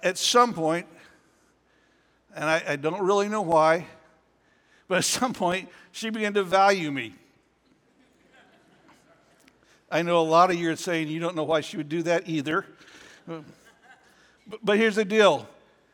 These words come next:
If she valued me because I was doing things that made me somehow worthy of her,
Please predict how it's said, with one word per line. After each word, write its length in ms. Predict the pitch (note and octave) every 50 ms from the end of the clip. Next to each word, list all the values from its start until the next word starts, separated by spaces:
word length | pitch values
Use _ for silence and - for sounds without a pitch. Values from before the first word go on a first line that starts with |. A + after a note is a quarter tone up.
| _ _ _ _ _ _ _ _ _
If 160 | A3+ G#3+ G3+
she 240 | - - - C4 C4
valued 600 | B3+ G#3+ G3 A#3 A3+ A#3 A#3+ B3+ B3 A#3 A3+ A3 G#3
me 460 | G3 F#3 F3+ E3 D#3+ D#3+ D#3 C#3+ B2+ - - - -
because 580 | F3+ G#3 G#3 D#3+ - - G#3+ G#3 G3 F3+ - - A#3
I 160 | G3+ G#3+ A3
was 220 | G#3+ G#3 F#3 D3+
doing 580 | D3 B2+ A#2+ F3+ G#3+ A#3 A#3+ A#3+ A#3 A3 G3+ D#3+
things 640 | - F3+ E3 C3 C3+ A#2+ A2+ A2+ F#2 - - - - _ _ _ - - - _
that 180 | - F#3+ G3 G3+
made 420 | F#3 F3 F#3 G3+ A3+ A#3 A3+ G#3+
me 200 | G#3 G#3+ G#3+ G3+
somehow 560 | - - - A3 A3 G#3 F3+ D#3+ F#3 F3+ F3+
worthy 640 | F3 E3 D#3+ E3+ G3 G#3+ A3+ A3+ A3 G3 G#3 F#3+ G3
of 220 | F#3 D#3 D3 - -
her, 340 | - C3+ A2 A2 G#2+ -